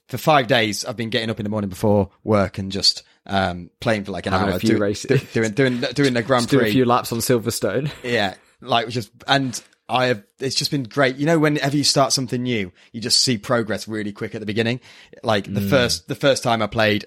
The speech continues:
Speaker 1: spinning everywhere. Second time, spinning a bit, not being able to really keep up with anyone, not really knowing how to race. Then sort of getting there and getting there. And I'm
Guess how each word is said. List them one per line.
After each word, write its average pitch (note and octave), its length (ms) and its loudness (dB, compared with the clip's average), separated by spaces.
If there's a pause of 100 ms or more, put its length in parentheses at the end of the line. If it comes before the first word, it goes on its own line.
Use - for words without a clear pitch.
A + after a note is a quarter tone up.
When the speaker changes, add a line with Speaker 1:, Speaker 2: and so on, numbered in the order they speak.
Speaker 1:
spinning A2 420 -2
everywhere. G2 420 0 (140)
Second - 400 0
time, A2 300 2 (200)
spinning A#2+ 500 2
a A2 60 2
bit, G#2+ 320 4 (160)
not B2+ 180 2
being A2+ 180 0
able A2 200 2
to G#2+ 80 2
really A2 220 2
keep G#2 280 -4
up A2 140 -2
with G#2 100 -6
anyone, G2+ 420 -2
not G#2+ 160 -2
really G#2 180 -4
knowing G#2 200 0
how G#2 160 -2
to G2 100 -6
race. F#2+ 360 -6 (280)
Then G#2 340 -4 (640)
sort - 380 2
of A#2+ 60 -2
getting A2+ 240 0
there G#2+ 120 -2
and G#2 80 -6
getting G2+ 160 -8
there. G2 100 -6
And G#2 120 -4
I'm G#2+ 240 -6